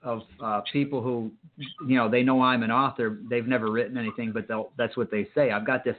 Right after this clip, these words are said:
book in my head, this great idea for a book." You know, and the first thing I tell them to do is sit down and, and, uh, outline it,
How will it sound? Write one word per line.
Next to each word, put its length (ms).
book 220
in 60
my 140
head, 160
this 200
great 240
idea 420
for 100
a 60
book." 300
You 100
know, 80
and 80
the 60
first 260
thing 160
I 120
tell 300
them 240
to 60
do 200
is 80
sit 200
down 320
and, 200
and, 200
uh, 200
outline 520
it, 100